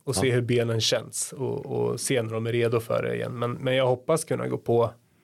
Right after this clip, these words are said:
Speaker 1: nästa vecka igen.
Speaker 2: Mm.
Speaker 1: Mm, så får vi se. Kanske inte en, en stenhård vecka, utan då får det bli lite lugnare
Speaker 2: Ja,
Speaker 1: till en början.
Speaker 2: smyga igång det lite
Speaker 1: Ja.
Speaker 2: grann i varje fall.
Speaker 1: Ja.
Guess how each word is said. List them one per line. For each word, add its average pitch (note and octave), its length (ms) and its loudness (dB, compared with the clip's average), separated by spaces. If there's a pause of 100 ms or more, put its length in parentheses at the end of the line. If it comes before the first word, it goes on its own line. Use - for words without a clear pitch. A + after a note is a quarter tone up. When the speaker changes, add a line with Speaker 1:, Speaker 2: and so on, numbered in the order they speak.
(120)
Speaker 1:
nästa A#2 280 -4
vecka A2 300 -4
igen. A2+ 160 0 (420)
Speaker 2:
Mm. C3 180 4 (260)
Speaker 1:
Mm, B2 180 0
så A2+ 60 -12
får B2+ 120 -2
vi C3 80 4
se. B2+ 140 4
Kanske C#3+ 260 2
inte D#3 240 4
en, D3 200 4
en D3 160 4
stenhård C#3+ 360 2
vecka, A#2+ 300 0
utan A#2+ 180 0
då B2+ 80 2
får B2 160 -6
det A#2 40 -8
bli A#2 140 2
lite A#2 380 0
lugnare A#2 400 -4 (300)
Speaker 2:
Ja, G#2 160 0
Speaker 1:
till - 100 -14
en A#2 80 -14
början. A2+ 140 -8
Speaker 2:
smyga G2 280 2
igång F2+ 180 2
det F#2 80 2
lite G#2+ 160 2
Speaker 1:
Ja. G#2 60 4
Speaker 2:
grann F2+ 200 2
i E2+ 40 0
varje - 140 -2
fall. - 160 -8
Speaker 1:
Ja. A2 320 -2